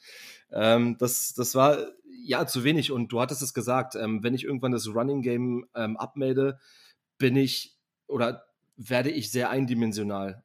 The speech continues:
Und das macht's für eine Cowboys-Defense unheimlich einfach, das dann auch zu verteidigen. Ähm, selbst Je-, so, so ein Ausnahmespieler wie Justin Jefferson, der auch gegen die Bills, ähm, alles gezeigt hat, was er konnte, ähm,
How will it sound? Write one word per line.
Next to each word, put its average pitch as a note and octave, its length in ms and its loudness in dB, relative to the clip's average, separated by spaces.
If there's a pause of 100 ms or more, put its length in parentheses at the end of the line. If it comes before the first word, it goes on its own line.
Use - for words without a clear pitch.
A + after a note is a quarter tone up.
Und G#2+ 140 -4
das A#2 180 -2
macht's A#2+ 280 -2
für - 80 -2
eine A#2+ 120 0
Cowboys-Defense A#2+ 840 -2
unheimlich A#2+ 400 -2
einfach, A#2 400 -4 (100)
das A#2+ 220 -4
dann A2 160 -4
auch G#2+ 160 -10
zu A#2 140 -10
verteidigen. G#2+ 720 -4 (540)
Ähm, A2 500 0 (720)
selbst B2 400 0
Je-, B2 200 0
so, B2+ 220 0
so A#2 80 0
ein B2+ 60 0
Ausnahmespieler B2+ 680 2
wie A#2+ 100 -2
Justin A#2+ 320 -2
Jefferson, B2 600 0
der A#2 320 2
auch A#2 180 -2
gegen A#2+ 140 2
die A#2+ 80 2
Bills, B2+ 560 0
ähm, A#2 260 -2
alles C3 260 -2
gezeigt B2+ 280 -2
hat, A#2 140 -2
was A#2 120 -2
er A#2 100 -2
konnte, B2+ 540 0
ähm, A2+ 360 -2